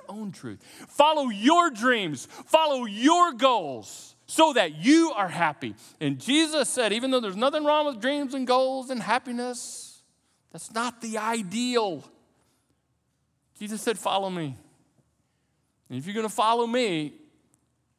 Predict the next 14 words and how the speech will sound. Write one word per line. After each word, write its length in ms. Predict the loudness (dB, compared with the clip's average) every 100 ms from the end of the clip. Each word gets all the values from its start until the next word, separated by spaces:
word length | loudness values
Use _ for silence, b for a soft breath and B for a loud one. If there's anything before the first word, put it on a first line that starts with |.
| _ -12
you're 120 | -8
gonna 200 | -6 -6
deny, 400 | -4 0 0 0
you're 140 | -4
gonna 140 | -4 -2
have 220 | -2 -4
to 80 | -8
come 240 | -8 -6
upon 460 | -6 -8 -8 -8 -8
this 240 | -10 -10
reality 440 | -8 -6 -4 -6
of 120 | -8 -8
denying 420 | -6 -6 -6 -8
yourself 600 | -12 -12 -12 -12 -18